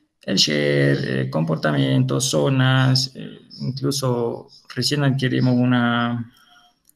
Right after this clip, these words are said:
una información cuando pasaron las elecciones en octubre y tuvo, tuvo, tuvo el problema del país, eh,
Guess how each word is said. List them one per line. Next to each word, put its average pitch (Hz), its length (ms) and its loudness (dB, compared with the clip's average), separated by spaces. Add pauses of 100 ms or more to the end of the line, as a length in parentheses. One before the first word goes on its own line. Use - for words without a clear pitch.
(1160)
una 147 140 2
información 139 500 4
cuando 127 320 4
pasaron 131 260 0
las 135 100 6
elecciones 131 340 4
en 127 80 6
octubre 143 400 0
y 135 60 0
tuvo, 131 280 0
tuvo, 131 300 2 (100)
tuvo 135 140 -2
el 131 100 0
problema 127 360 2
del 123 100 4
país, 151 500 2
eh, 123 520 0